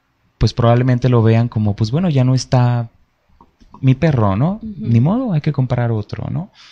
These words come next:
Speaker 1: Y es ahí donde dices, "Bueno, es que aquí debería de haber una emoción,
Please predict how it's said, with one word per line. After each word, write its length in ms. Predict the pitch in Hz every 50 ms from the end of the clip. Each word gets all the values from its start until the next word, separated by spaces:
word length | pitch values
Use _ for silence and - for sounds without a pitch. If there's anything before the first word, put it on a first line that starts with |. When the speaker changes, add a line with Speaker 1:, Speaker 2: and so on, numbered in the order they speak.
| _ _ -
Speaker 1:
Y 100 | 120 127
es 160 | 131 123 -
ahí 140 | 139 139 135
donde 260 | 135 139 139 131 123
dices, 440 | 117 113 107 113 113 110 - - _ -
"Bueno, 160 | - 117 123 120
es 80 | -
que 100 | - 131
aquí 200 | 127 - - 131
debería 360 | 127 139 135 123 117 113 113
de 80 | 113 113
haber 180 | 113 113 110 110
una 200 | 113 110 104 101
emoción, 640 | 104 107 107 107 - - 127 113 104 98 123